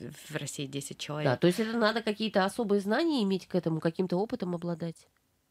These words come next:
Speaker 1: Да, это специальное образование. Он рассказывал в интервью как раз о своей учёбе, в том числе. Можно будет почитать,
Speaker 2: Мгм.
Speaker 1: э, или посмотреть здесь. Эм,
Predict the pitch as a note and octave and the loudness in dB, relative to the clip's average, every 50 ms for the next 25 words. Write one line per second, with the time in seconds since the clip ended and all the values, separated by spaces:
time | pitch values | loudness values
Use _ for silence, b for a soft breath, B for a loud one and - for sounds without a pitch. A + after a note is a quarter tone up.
0 | _ _ E3+ D#3+ F3+ E3+ D#3+ D3 C#3+ C#3 - D#3+ D3+ - - - D#3+ - - - | _ _ -6 -2 0 2 2 2 -2 -4 -6 -8 -8 -8 -8 -8 -8 -6 -4 -2
1 | D#3+ D3+ D3+ D3 D3 D3 C#3+ C#3+ C#3 C3+ C3+ C3 - C#3 - C#3 C3 C3 D3 F3 | 0 0 0 0 -2 -2 -2 -2 -2 -4 -4 -4 -6 -6 -4 -4 -4 -2 -2 0
2 | A3 B3+ C#4 C#4 C4+ B3 G3 D#3 E3 D#3 - - D#3 D3 D3 C#3+ C#3+ C#3+ C#3 - | 0 2 2 0 0 0 -2 -4 -4 -8 -6 -6 -4 -4 -4 -2 -4 -4 -4 -2
3 | D3 C#3+ C3+ - C#3+ C#3 C#3+ D3+ D3 D3+ C#3 - C#3+ - - C#3 C#3 C3+ - - | -4 -4 -4 -4 -6 -8 -6 -6 -6 -6 -6 -8 -10 -10 -6 -6 -6 -6 -6 -8
4 | - D3 C3+ - - C#3+ C#3 C3+ C3+ C3+ - D#3 C#3+ - - - A#2+ A#2+ B2 D3+ | -8 -8 -8 -6 -4 -2 -2 -2 -2 -2 -4 -6 -8 -6 -4 -4 -4 -2 -2 -4
5 | D#3 - - G3 G3+ G3 - A3+ G#3+ - G#3+ G#3+ G#3 G#3 G#3 G3 E3+ F3 F3 E3 | -6 -4 -4 -4 -4 -4 -4 -6 -6 -4 -2 -2 -2 -2 -2 -4 -4 -4 -4 -2
6 | E3+ F3+ E3+ E3 E3+ E3 D#3 - - - - F#3+ G3 G#3 E3+ F3 F3 F#3+ G3 B3 | -2 -4 -4 -4 -4 -6 -8 -10 -12 -4 0 2 4 4 4 4 4 4 4 2
7 | - - - E3 D#3 D3+ D3+ D#3 D#3 - - - - D3+ C#3+ C#3 - D3 D3 D3 | -2 -4 -6 -4 -4 -2 -2 -2 -4 -4 -6 -6 -6 -6 -6 -6 -6 -6 -6 -6
8 | D3+ - - - B B B B B B B B B B B B B _ D3+ C#3+ | -8 -10 -14 -18 B B B B B B B B B B B B B _ -14 -14
9 | C#3 C3+ C#3+ D3+ D3+ D3+ D3 C#3+ - - - - - - D3+ C#3+ C#3 D3 D3 D3 | -12 -14 -14 -10 -8 -8 -8 -8 -10 -12 -14 -12 -10 -8 -6 -6 -4 -4 -4 -4
10 | C#3+ C#3 C#3 C#3 C3+ C3+ C3+ B2 - | -2 -2 -4 -4 -4 -4 -4 -6 -8